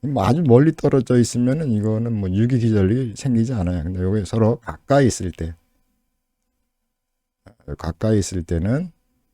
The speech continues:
이게 이제 상호, 상호 유도작용 또는 패러데이 유도 법칙에 의해, 전자 유도 법칙에 의해서 이렇게 유기기전력이 발생한다라는 것이, 예,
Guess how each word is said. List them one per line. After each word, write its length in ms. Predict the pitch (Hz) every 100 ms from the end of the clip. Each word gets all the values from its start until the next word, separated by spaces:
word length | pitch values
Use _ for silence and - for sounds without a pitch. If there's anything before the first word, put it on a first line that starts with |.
| _ _ -
이게 340 | 82 98 131 135 _ _ -
이제 120 | 69
상호, 460 | - 113 117 110 -
상호 400 | - - 135 143
유도작용 720 | 104 107 123 101 82 76 73 69 -
또는 200 | 90 92
패러데이 540 | - 160 147 127 113 101
유도 220 | 98 104
법칙에 380 | 98 87 - 98
의해, 280 | 87 82 80
전자 380 | - 110 117 117
유도 260 | 98 104
법칙에 420 | 95 92 - 87 87
의해서 640 | 78 73 71 - 143 185 _ _ _ _ -
이렇게 440 | 80 69 95 139 _ _ 78
유기기전력이 800 | 90 92 82 87 80 71 67 -
발생한다라는 1700 | - 62 69 69 69 71 65 67 _ _ _ _ 71 73 69 73 87
것이, 360 | 85 - 151 - _ _ -
예, 100 | 71